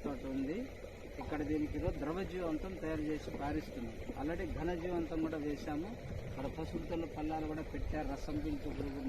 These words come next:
నివారణకి. ఈ ద్రవజీవంతం రెండు వందల లీటర్లు ఒక ఎకరాకు సరిపోతుంది. దీనికి రెండు వందల లీటర్లు నీరు, తర్వాత మనం పది కేజీల నాటావు పేడ, పది లీటర్ల ఆవు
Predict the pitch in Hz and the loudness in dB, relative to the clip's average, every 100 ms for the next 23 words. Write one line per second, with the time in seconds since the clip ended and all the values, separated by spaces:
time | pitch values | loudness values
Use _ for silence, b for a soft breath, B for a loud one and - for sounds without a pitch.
0 | 135 147 143 139 131 180 240 269 - - | 2 2 2 2 0 0 0 -2 -4 -2
1 | - - - 151 147 143 165 202 196 - | -2 -2 0 2 4 4 4 4 4 6
2 | 185 - 185 208 - 175 170 170 165 151 | 6 6 4 4 6 6 4 2 2 4
3 | 156 175 175 139 110 - - 135 139 - | 4 2 0 0 0 0 0 0 0 2
4 | 170 165 - 143 147 156 139 135 147 202 | 2 2 2 0 0 0 0 0 2 0
5 | 262 - - - - 156 170 151 160 170 | -2 -4 -6 -6 0 2 4 2 2 4
6 | 170 165 160 147 165 - 180 143 120 - | 4 6 6 6 4 2 2 2 -2 -8
7 | - - - - - - 131 156 170 160 | -10 -10 -10 -10 -10 -2 4 6 6 4
8 | 202 254 - 147 165 165 151 190 190 180 | 2 -2 -2 0 2 2 0 -2 -2 -2
9 | 190 151 156 - 156 151 160 143 131 - | -2 0 -2 0 0 2 2 0 -2 -6
10 | - - - 120 139 175 - 160 139 - | -10 -8 -6 -2 2 2 4 2 2 2
11 | 151 151 131 - - - - - 151 156 | 4 4 0 -4 -10 -10 -10 -4 0 0
12 | 143 - 160 160 156 170 175 175 208 254 | 0 -2 0 2 2 0 -2 0 0 -2
13 | - - - 147 | -4 -10 -4 0